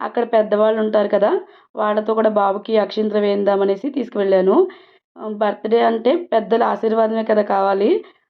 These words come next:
అందరితోని అక్కడైతే అక్షింతలు వేసాం. ముందు పేరెంట్స్ కదా, మేమిద్దరం వేసాం. మేము వేసిన తర్వాత అక్కడ ఉన్న కొంచెం పెద్దవాళ్ళు ఉన్నవారు, వాళ్ళతో అక్షింతలు వేయించి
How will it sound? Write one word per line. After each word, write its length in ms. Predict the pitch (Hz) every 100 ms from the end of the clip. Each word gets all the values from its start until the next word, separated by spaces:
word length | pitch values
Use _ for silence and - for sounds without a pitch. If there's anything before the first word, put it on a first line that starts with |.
| -
అందరితోని 480 | 214 214 220 226 240
అక్కడైతే 300 | 226 214 208
అక్షింతలు 400 | 220 214 220 214
వేసాం. 180 | 208 226
ముందు 180 | 226 233
పేరెంట్స్ 420 | 226 214 220 220
కదా, 160 | 214 240
మేమిద్దరం 460 | 285 240 196 226 214
వేసాం. 320 | 202 208 294 349 - - -
మేము 160 | 240 240
వేసిన 300 | 220 220 233
తర్వాత 360 | 220 214 208 302 381 _ _ -
అక్కడ 180 | 220 233
ఉన్న 160 | 226 220
కొంచెం 300 | 233 226 220
పెద్దవాళ్ళు 440 | 214 202 208 208
ఉన్నవారు, 320 | 214 208 208
వాళ్ళతో 360 | 220 208 196 269 381 - - 202
అక్షింతలు 460 | 208 233 220 226
వేయించి 400 | 214 208 202 359